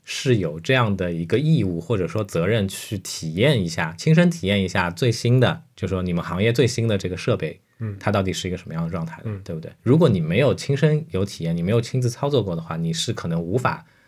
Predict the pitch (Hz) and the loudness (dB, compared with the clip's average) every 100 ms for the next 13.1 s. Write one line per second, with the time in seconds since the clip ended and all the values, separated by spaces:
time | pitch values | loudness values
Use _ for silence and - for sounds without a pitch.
0 | _ - 170 170 165 101 - 104 92 90 | _ 2 4 6 4 4 0 -2 -2 -4
1 | 82 95 85 95 95 113 120 82 107 104 | -2 -4 -4 -4 -4 -2 -2 -2 -2 0
2 | 95 80 95 85 82 87 82 _ - 101 | 0 0 -4 -4 -4 -6 -6 _ -2 0
3 | 95 95 98 107 - _ - - 113 120 | 2 2 2 0 -6 _ -14 -6 -4 -4
4 | - 87 85 120 127 107 85 101 98 92 | 0 0 2 4 6 4 2 0 0 -2
5 | 80 - 104 95 98 101 95 80 85 92 | -4 -4 -4 -2 2 2 0 -2 -4 -4
6 | 82 92 95 95 82 80 107 98 104 _ | -4 -2 0 0 -2 -6 -8 -10 -14 _
7 | 85 82 101 131 92 - 120 131 123 110 | -8 -4 0 2 0 -2 -6 -4 -4 -4
8 | - 82 98 92 82 120 123 156 127 156 | -8 -6 -6 -4 -4 -2 -2 0 2 0
9 | 165 - _ - 127 127 139 - 110 120 | -2 -16 _ 0 2 4 2 4 4 6
10 | 147 123 - _ _ 113 101 98 - 90 | 6 2 -2 _ _ -10 -10 -10 -6 -4
11 | - 90 107 101 92 73 - 98 135 123 | -2 2 4 2 0 -4 -4 0 2 2
12 | 101 123 120 90 143 196 98 - 120 110 | 0 -2 -2 2 4 6 4 0 -4 -4